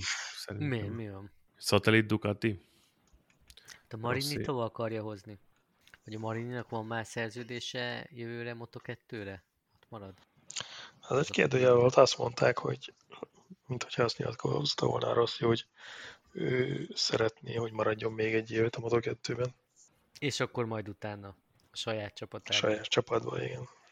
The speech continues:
Speaker 2: Mindenesetre tényleg olyan már ez a Moto G P, mint egy nagy család, mert ugye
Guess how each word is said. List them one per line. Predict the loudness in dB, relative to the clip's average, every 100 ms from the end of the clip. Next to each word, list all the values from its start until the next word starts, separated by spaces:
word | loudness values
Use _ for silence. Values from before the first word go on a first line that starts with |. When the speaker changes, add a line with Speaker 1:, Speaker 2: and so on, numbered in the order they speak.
| _ -14 -14 -20 -14
Speaker 2:
Mindenesetre | -8 -6 -6 -12
tényleg | -6 -4 -2
olyan | -4 -4 -6
már | -8 -8 -6
ez | -6 -8
a | -10 -10
Moto | -12 -10
G | -10 -10
P, | -10
mint | -10 -8
egy | -8
nagy | -8 -10 -10
család, | -8 -6 -6
mert | -8 -8
ugye | -8 -10